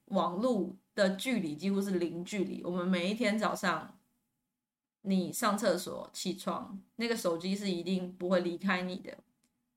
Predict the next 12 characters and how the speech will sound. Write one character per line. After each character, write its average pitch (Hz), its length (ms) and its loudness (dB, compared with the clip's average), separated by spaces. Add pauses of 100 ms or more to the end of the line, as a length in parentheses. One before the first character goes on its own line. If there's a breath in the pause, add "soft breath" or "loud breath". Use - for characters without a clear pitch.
(140)
那 226 200 4
我 185 220 4
们 185 260 0
常 214 120 2
常 214 140 4
听 247 100 2
到 247 140 6
这 214 40 0
些 226 140 2
大 208 200 8
数 202 220 0
据， 185 400 -2